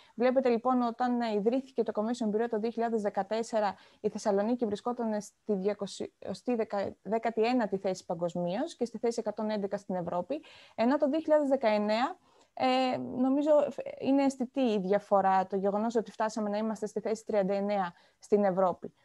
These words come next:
Προφανώς, στην πρώτη πεντάδα υπάρχουν προορισμοί όπως είναι το Παρίσι, όπως είναι η Βαρκελόνη,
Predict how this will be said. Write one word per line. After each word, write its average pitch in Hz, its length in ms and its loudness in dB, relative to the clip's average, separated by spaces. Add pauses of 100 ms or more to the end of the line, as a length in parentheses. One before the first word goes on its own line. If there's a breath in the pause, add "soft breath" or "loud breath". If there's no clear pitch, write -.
Προφανώς, 240 460 2
στην 254 140 0
πρώτη 277 220 4
πεντάδα 254 440 4
υπάρχουν 269 560 2
προορισμοί 226 420 2
όπως 220 240 -2
είναι 262 140 2
το 208 80 -2
Παρίσι, 262 480 -2
όπως 247 240 -2
είναι 247 120 2
η - 20 0
Βαρκελόνη, 214 720 -2